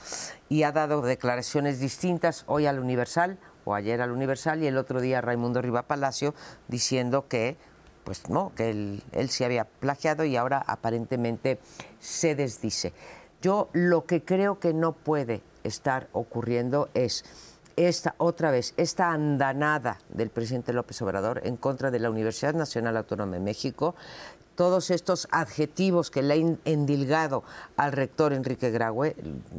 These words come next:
ya lo he dicho, creo que le debe, eh, una disculpa y creo que el, el doctor Enrique Graue no quiere caer en ese punto de López Obrador de decir, "No me vengan con eso de que la ley es la ley".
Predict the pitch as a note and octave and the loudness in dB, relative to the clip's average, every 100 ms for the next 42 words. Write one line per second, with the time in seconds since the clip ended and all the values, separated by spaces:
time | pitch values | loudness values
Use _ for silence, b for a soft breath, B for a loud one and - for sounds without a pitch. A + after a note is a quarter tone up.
0 | D#2 G2+ C3 C3 C3 B2 C#3+ A#2+ A#2+ B2+ | -2 0 0 0 -2 -2 -4 -2 -2 -2
1 | A2+ G#2 B2+ C3 D3 D3 - B B B | -2 -2 0 2 2 0 -2 B B B
2 | - C3 B2+ - D#3+ E3 D#3+ D3+ - A#2+ | -4 0 0 2 2 2 2 0 -4 -4
3 | B2+ - D3 B2+ - D#3+ B B B - | -4 -2 -2 -2 0 -2 B B B 0
4 | F#3 F#3+ G#3+ b b - - - F3 F3 | 4 4 2 b b -20 -4 2 6 4
5 | F3 F3+ D3 C#3 C#3+ C#3+ D#3+ D#3+ E3+ D#3+ | 4 2 2 2 0 2 2 4 2 0
6 | F3 F3 E3 D#3 D#3 D#3+ E3 D#3+ E3+ D#3+ | 2 4 4 4 4 2 2 4 4 4
7 | F#3 F#3 F3+ E3+ D#3 D#3 C#3 - B B | 2 4 2 0 2 4 2 -2 B B
8 | B - D3+ D#3 D#3+ - F3 E3+ D#3+ D#3 | B 0 4 6 4 4 0 0 0 0
9 | C#3+ D#3 C3+ C3+ C#3 B B B - C3 | 2 0 2 0 0 B B B -2 2
10 | C#3+ C#3+ C#3 F#3 F3+ D#3 D#3 D#3 D3 C3+ | 2 0 0 2 2 4 2 2 0 0
11 | - D#3+ D3+ B B B - D#3+ D#3+ D#3+ | 2 2 2 B B B 0 4 4 4
12 | D3+ D3 D#3 C#3+ C3 B2+ D3 B2+ - A2 | 4 2 2 0 -2 -2 -2 -2 -2 -2
13 | G#2+ A2+ A#2 A2+ G#2 G#2+ G#2 | 0 0 0 -2 -6 -6 -8